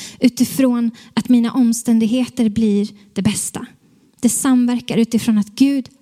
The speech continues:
är den bästa. Det samverkar utifrån att han är den han är. Inte att mina förutsättningar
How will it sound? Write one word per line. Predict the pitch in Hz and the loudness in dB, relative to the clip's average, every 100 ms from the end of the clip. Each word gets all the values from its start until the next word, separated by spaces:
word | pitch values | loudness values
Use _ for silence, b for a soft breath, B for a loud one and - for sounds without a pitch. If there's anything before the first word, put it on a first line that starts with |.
| _ - | _ 0
är | 214 185 196 - _ - | 0 -2 -10 -20 _ -4
den | 202 185 | -2 -2
bästa. | - - - - _ b b | -6 -10 -10 -16 _ b b
Det | 240 | -2
samverkar | - 285 254 240 233 240 | 0 2 2 2 0 0
utifrån | 226 240 - 220 | 0 0 0 0
att | 208 | 0
han | - 262 285 262 | -2 0 0 0
är | 240 208 214 b b b | 0 0 -4 b b b
den | 240 226 | 2 2
han | 208 208 | 2 2
är. | 202 196 190 - B B | 0 -2 -10 -18 B B
Inte | 262 240 247 | 2 2 0
att | 233 | 0
mina | 247 226 | 2 2
förutsättningar | - 233 214 214 - 226 233 214 | 0 0 0 -2 -6 -4 -2 -2